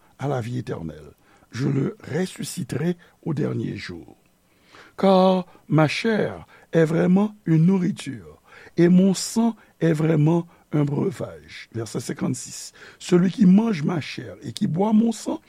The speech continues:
demeure en moi, et je demeure en lui. Comme le Père qui est vivant m'a envoyé, et que je vis par le Père, ainsi celui qui me mange vivra par moi. Cinquante-huit. C'est ici le pain qui est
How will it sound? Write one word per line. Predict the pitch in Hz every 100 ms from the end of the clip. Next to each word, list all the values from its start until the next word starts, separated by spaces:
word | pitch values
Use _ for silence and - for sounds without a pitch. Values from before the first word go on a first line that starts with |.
| - - _
demeure | 131 143 156 220 214
en | 202
moi, | 190 208 - _ _ _
et | 147
je | 123 147
demeure | 139 151 127 -
en | - 120
lui. | 95 - - - _ _ _ _ _ _
Comme | - 185 214
le | 202
Père | 202 220 254
qui | - -
est | 147
vivant | 120 202 175 208 - _ _
m'a | 139
envoyé, | 135 139 143 143 214 214 - - _
et | 170
que | -
je | 127 -
vis | 113 180
par | - -
le | - 117
Père, | 226 240 - - - _ - _ -
ainsi | 175 -
celui | 175 - 151 170 240
qui | - 180 220 -
me | 135 131
mange | 123 175 247 247 208 - - _ 143
vivra | 127 190 160 127 127 127 - _ _ _
par | 131 139 110
moi. | 92 95 120 _ _ _ _ _ _ _
Cinquante-huit. | - 170 160 156 - -
C'est | 160 156
ici | 175 - 196
le | 175
pain | - 220 214 - _
qui | -
est | 156